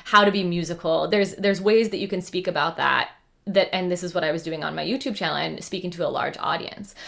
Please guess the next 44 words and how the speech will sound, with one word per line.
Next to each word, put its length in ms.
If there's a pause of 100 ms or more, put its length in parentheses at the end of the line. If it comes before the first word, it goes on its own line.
(100)
But 140
then 100
there's 220
the 100
other 240
side 460
of 160
teaching, 500 (100)
you 140
know, 140
where 100
you 200
see 180
people 340
in 140
their 100
private 320
lessons 440
and 140
you 120
work 180
on 140
things 240
like 180
technique, 560 (220)
and 120
you 80
can 160
see 220
them 240
at 260
their 260
piano 600 (240)
and 140
you 80
can 220
really, 420
um, 600 (200)
help 280
them 280
with 160
their 260
individual 600
goals. 520